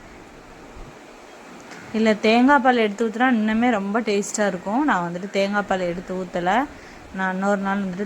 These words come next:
தேங்காய் பால் எடுத்து ஊத்தி குழம்பு வச்சு காட்டுறேன் மக்களே. மஞ்சப்பாறை உண்மைக்குமே சூப்பரா இருக்கும். அவ்வளவுதான் மக்களே,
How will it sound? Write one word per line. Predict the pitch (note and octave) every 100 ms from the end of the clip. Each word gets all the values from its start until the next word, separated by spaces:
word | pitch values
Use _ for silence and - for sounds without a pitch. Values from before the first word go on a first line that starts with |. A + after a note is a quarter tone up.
| G3+
தேங்காய் | F#3 F#3
பால் | G3 A3
எடுத்து | F3+ F#3+ G3+
ஊத்தி | F#3+ G3
குழம்பு | F3 E3 E3+
வச்சு | E3+ -
காட்டுறேன் | D3 E3+ F3
மக்களே. | E3+ E3 E3+ F3 - - - - - - - - - - - - - - - - - - - - - - - - - -
மஞ்சப்பாறை | G#3 G3 G3 A#3 A#3 A3 A3
உண்மைக்குமே | G3+ G#3+ A3 A3 A#3 -
சூப்பரா | G#3+ G3 - G#3 A3
இருக்கும். | G3+ F3+ G3 A#3+ D#4 - - - - - - - - - - - - - - F#3
அவ்வளவுதான் | G3 G3+ G#3+
மக்களே, | G3 F3+ F3+